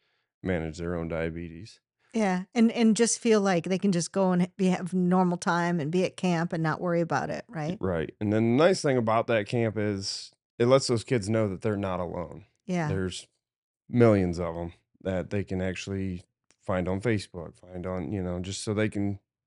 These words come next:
Speaker 1: they don't have to spend a week and chit chat and then
Speaker 2: Yeah.
Speaker 1: lose contact with them.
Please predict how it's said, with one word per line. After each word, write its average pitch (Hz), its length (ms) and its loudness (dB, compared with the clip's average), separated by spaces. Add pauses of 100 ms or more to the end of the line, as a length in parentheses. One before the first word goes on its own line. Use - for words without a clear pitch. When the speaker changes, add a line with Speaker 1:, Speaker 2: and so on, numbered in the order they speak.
(180)
Speaker 1:
they 120 80 4
don't 110 120 4
have 107 100 2
to 107 60 -6
spend 107 260 -2
a 95 60 0
week 101 320 -2
and 87 300 -6
chit - 180 -6
chat 95 420 -4 (140)
and 92 200 -4
then 98 80 0
Speaker 2:
Yeah. 92 240 0
Speaker 1:
lose 107 340 -2
contact 95 580 -4
with 95 160 -6
them. 95 280 -4